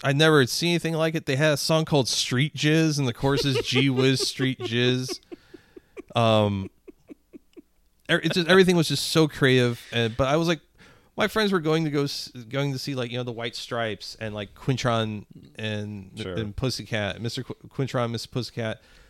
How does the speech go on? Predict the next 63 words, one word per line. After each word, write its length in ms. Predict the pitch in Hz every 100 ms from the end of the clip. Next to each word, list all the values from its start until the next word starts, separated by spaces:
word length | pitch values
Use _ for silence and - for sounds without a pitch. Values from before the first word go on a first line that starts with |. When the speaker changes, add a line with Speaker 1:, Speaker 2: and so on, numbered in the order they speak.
| -
Speaker 1:
And 80 | 110
I 120 | 131
didn't 320 | 131 127 120
go 300 | 120 117 113
because 300 | 110 123 107
I 60 | 110
was 100 | 107
like, 120 | 101
"I 40 |
don't 100 | 104
know, 80 | 101
music's 380 | 98 95 101 -
lame 440 | 98 95 98 98
and 160 | 98 95
Saint 220 | 113 101
Louis 200 | 98 95
is 140 | 104 95
lame," 340 | 98 98 98
which 180 | 123 -
is, 200 | 143 127 _ _ _ _ _ _
both 180 | 151 139
of 40 |
those 160 | 131 113
things 240 | 113 101
can 100 | - 101
be 100 | 95
true. 380 | - 95 92 -
Speaker 2:
Right. 360 | 175 110 80 80 - _ _
Speaker 1:
But 200 | 117 127
then 100 | 127
I 80 | 131
saw, 180 | - 127
I 100 | 120
went 160 | 120
to, 100 | 110 -
I 40 | 107
saw 160 | 117
this 120 | 107 -
performance 720 | 110 - 104 101 101 - - _ _ _ -
and 80 | 107
I 60 |
was 100 | 110
like, 160 | 110 110
"Oh, 420 | 233 214 127 113 _ -
sick." 580 | - 202 175 - - _ - - _ -
Speaker 2:
I 140 | 165
believe 380 | 131 117 127 147
in 100 | 160
music 360 | 170 175 131 110
again. 200 | 87 -
Speaker 1:
Yeah, 380 | 107 147 113
Speaker 2:
Yeah. 120 | 101 127
Speaker 1:
and 160 | 127
I 80 | 131
had, 160 | 151 160
like, 200 | 151 135
I 80 | 131
had, 160 | 139
like, 160 | 147 135
made 400 | 117 139 185 175
a 20 |
phone 280 | 156 160 160
call 340 | 160 147 123